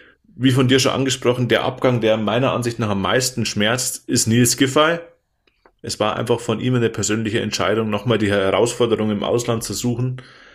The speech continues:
Aber das ist halt einfach ein Spieler, den kannst du nicht ersetzen. Weil er halt eben den deutschen Pass hat, er ist deutscher Nationalspieler und es gibt auf seiner Position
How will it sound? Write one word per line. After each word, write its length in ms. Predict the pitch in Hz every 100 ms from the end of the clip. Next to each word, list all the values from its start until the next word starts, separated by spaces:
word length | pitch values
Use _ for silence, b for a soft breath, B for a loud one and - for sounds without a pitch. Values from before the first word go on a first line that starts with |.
| B B B B _ -
Aber 180 | 98
das 180 | 95 104
ist 140 | 120 120
halt 120 | 107
einfach 240 | 95 101
ein 100 | 104
Spieler, 340 | - - 113 107
den 160 | 101
kannst 280 | 98 104 -
du 60 | 107
nicht 180 | 104
ersetzen. 600 | 90 - 110 - 85 - _ _ _ _ _ _ _ _
Weil 280 | - 92 104
er 140 | 110 101
halt 200 | 110 -
eben 280 | 104 110
den 160 | 104 101
deutschen 340 | 101 110 110
Pass 220 | - 107 117
hat, 120 | -
er 100 | 90
ist 140 | 98
deutscher 220 | 98 101
Nationalspieler 760 | 107 101 107 95 104 - 113 104
und 100 | 98
es 180 | 98 -
gibt 340 | 127 127 - b b b b b b b _
auf 240 | - 95
seiner 340 | - 98 113 107
Position 960 | - 107 104 - 104 110 113 101 -